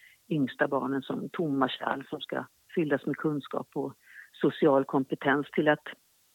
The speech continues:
upptäcka och se de här yngsta barnens åsikter, intentioner, viljor och kompetenter som relevanta och oerhört viktiga för oss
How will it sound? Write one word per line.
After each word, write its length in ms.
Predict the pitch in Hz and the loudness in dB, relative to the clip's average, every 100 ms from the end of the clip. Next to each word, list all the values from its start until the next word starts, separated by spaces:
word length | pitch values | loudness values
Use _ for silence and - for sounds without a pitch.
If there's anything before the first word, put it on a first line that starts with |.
| _ _ - | _ _ -4
upptäcka 580 | - 185 - - 131 170 | 4 4 4 -2 2 2
och 100 | 165 | 0
se 300 | - 196 233 | 0 4 6
de 160 | 196 143 | 6 4
här 180 | 139 143 - - _ | 2 0 -12 -20 _
yngsta 380 | 175 143 - 151 | 2 2 2 2
barnens 440 | 143 123 127 135 - - - _ - | 2 0 0 -4 -6 -16 -18 _ -14
åsikter, 800 | - 185 175 - - - - - | -2 0 0 0 -6 -6 -8 -2
intentioner, 920 | 143 151 151 143 - 190 180 - - | 0 0 -2 -4 -4 -6 -4 -4 -2
viljor 640 | 143 160 180 139 143 147 151 | 0 2 2 2 0 0 0
och 160 | 143 - - - - | -6 -10 -20 -20 -18
kompetenter 800 | - 156 - 147 143 131 135 143 | 0 0 0 -4 0 0 0 -4
som 380 | - 135 131 127 | -2 -2 -2 -4
relevanta 800 | 135 143 147 160 208 139 - 123 | -2 0 2 2 2 2 -2 -4
och 240 | 143 - | -4 -2
oerhört 600 | 208 135 220 156 131 139 | -2 4 4 4 -4 -6
viktiga 480 | 185 - - 240 - - | -10 -10 -8 -6 -6 -6
för 60 | |
oss 300 | - - - | -8 -8 -18